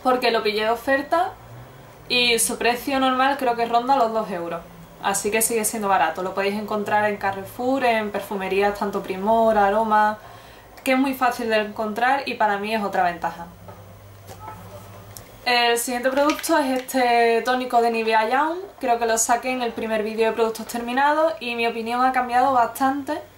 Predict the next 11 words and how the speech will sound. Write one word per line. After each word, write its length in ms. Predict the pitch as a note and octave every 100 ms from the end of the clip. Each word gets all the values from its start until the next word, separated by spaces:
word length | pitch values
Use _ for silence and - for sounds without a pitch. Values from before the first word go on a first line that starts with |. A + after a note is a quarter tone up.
| - - - - - - - - - -
Eh, 1040 | B3 B3 A#3 A3+ A3+ A3 G#3+ G#3+ G3+ - - - - - - - - -
creo, 640 | B3+ A#3+ A#3+ B3 B3+ B3 A#3+
bueno, 340 | G#3+ G3 F#3 - - - -
<laughs> 400 | - - - A#3+
no 140 | A3+
tiene 200 | A3 A#3
la 120 | A3+ G#3+
etiqueta 320 | G#3 A3 G#3+
de 120 | G3+
detrás. 260 | G3+ A#3+ B3+ - - - - - - - - - - - - - - - - - - -
Eh, 640 | A#3 A3+ A3 A3 G#3+ G#3+